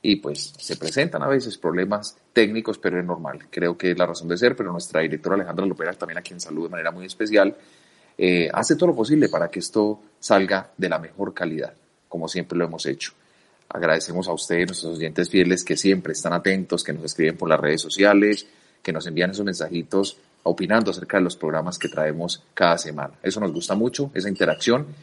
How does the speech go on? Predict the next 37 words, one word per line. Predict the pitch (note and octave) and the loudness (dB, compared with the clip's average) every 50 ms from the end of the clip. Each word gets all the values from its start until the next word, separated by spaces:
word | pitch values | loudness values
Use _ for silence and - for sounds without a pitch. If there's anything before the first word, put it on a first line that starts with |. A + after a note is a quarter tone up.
| - _ _ | -20 _ _
y | - | 4
los | F#2 F#2+ F#2 - F#2 | 4 4 4 4 0
invitamos | F2 F2 - G2 G2+ D3 - | -2 2 2 2 2 2 2
para | F3+ D3+ - | 0 0 2
que | - G2 | 0 0
sigan | G2 G#2 B2 C3+ | 0 2 0 0
haciéndolo | B2 G#2+ C3+ C#3+ C#3+ C3+ G#2+ E2+ D#2 | 2 2 0 2 4 2 2 2 0
y | E2+ | -2
para | - F2 F2+ F2 | 0 0 -2 0
que | - F2+ | 2 4
lo | F2+ G2 | 4 4
hagan | A2+ A#2+ | 4 2
también | - G#2 G2 F#2 | 0 -2 0 2
a | G#2 | 2
través | G2+ G#2+ F2+ E2 E2+ | 4 4 2 2 0
de | G2+ | -4
nuestro | G#2+ G#2 - - - | -10 -10 -10 -10 -10
foro | - - F#2+ F#2+ F#2 G#2 G#2 G2+ - - _ _ _ - | 0 2 4 4 4 2 -2 -4 -8 -16 _ _ _ 0
en | G2 F#2+ E2+ | 0 0 2
w | - A2 A2+ G#2 - | 2 2 2 4 6
w | A#2 A2 G#2 F#2+ E2 | 6 6 6 6 4
w | E2+ E2+ | 2 0
punto | - G2+ G2+ G2 F#2 - G#2 | 0 -2 -2 -2 0 0 0
metódica | G2 F2+ D#2+ - E2 F2+ G2 - G2 F2+ | 0 0 0 0 2 2 2 2 -2 -4
punto | - E2+ D#2+ - E2 - | -4 -6 -6 -6 -6 -4
com | - E2+ E2+ | -4 -6 -4
punto | - F#2 F2 E2+ D#2 | -4 -2 -2 -2 0
co, | - G2+ A2 | 4 4 6
y | C3 A#2 | 6 6
allí | F#2 E2+ D#2 F#2+ G2 - - _ _ _ - _ _ _ | 6 4 4 0 0 -2 -4 _ _ _ -20 _ _ _
siempre, | - - - A#2+ A2+ - - D#2 - - _ _ - - - | -2 2 4 4 4 2 -2 -8 -10 -14 _ _ -12 -6 -4
eh, | E2+ F2 E2+ | -2 -2 -2
participen | E2 F#2 F2 E2 - E2+ E2+ F#2+ F#2+ F2+ - A2+ | 0 -2 -2 -2 -2 -4 -4 -2 -2 0 0 0
respondiendo | A#2 A2 - F#2+ F2 E2+ F#2 | 0 0 0 -2 0 2 4
a | G#2 | 4
la | G#2+ F#2+ | 4 4
pregunta | - E2 E2 E2 F2 E2+ F2 - G#2 G2 G2+ | 2 0 -2 -2 -4 -4 0 2 2 2 2